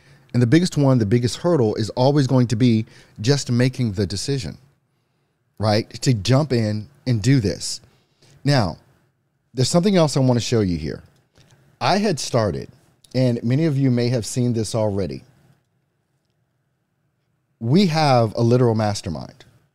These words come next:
where I meet with my folks every Saturday at one P M Eastern.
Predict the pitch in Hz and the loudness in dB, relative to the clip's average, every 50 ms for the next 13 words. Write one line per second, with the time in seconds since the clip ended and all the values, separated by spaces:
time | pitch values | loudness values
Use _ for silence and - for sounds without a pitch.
0 | _ _ _ _ _ _ _ _ _ _ _ _ _ - 127 131 127 - 127 143 | _ _ _ _ _ _ _ _ _ _ _ _ _ -2 0 0 0 2 2 2
1 | 170 190 190 165 151 156 147 113 92 - - - - _ _ _ _ _ _ _ | 2 4 4 4 4 4 2 2 0 -4 -8 -14 -16 _ _ _ _ _ _ _
2 | - 107 127 120 - 113 104 104 123 139 - 127 101 95 110 - - - - - | -2 0 2 2 2 2 0 0 0 0 0 0 0 0 -2 -4 -8 -8 -8 -8
3 | - - _ _ _ _ _ _ _ _ _ _ - 104 113 117 147 151 - - | -10 -12 _ _ _ _ _ _ _ _ _ _ -4 -2 0 0 0 0 0 0
4 | 120 107 101 107 104 107 113 120 - - 120 - - 101 107 107 104 101 - 113 | 0 2 2 2 2 2 0 0 -2 -2 -2 -2 -2 0 0 0 0 0 0 0
5 | 107 101 101 104 101 95 - - 76 67 - | 0 0 0 0 -2 -2 -4 -6 -10 -10 -12